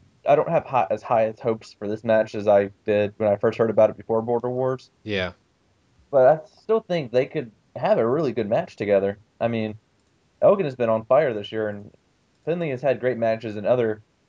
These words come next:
Speaker 1: companies over the past year or so. And I just think this is the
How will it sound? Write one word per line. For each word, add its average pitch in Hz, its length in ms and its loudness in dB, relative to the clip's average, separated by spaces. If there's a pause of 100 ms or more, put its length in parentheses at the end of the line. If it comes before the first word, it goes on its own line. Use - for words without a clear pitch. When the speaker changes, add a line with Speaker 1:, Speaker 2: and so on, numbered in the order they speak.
(380)
Speaker 1:
companies 101 580 -4
over 104 160 -4
the 98 80 -10
past 104 320 0
year 104 200 -4
or 101 40 -6
so. 104 360 -4 (760)
And 123 100 2
I 135 100 6
just 147 100 -6
think 175 240 -8
this 139 160 -6
is 127 140 -6
the - 60 -18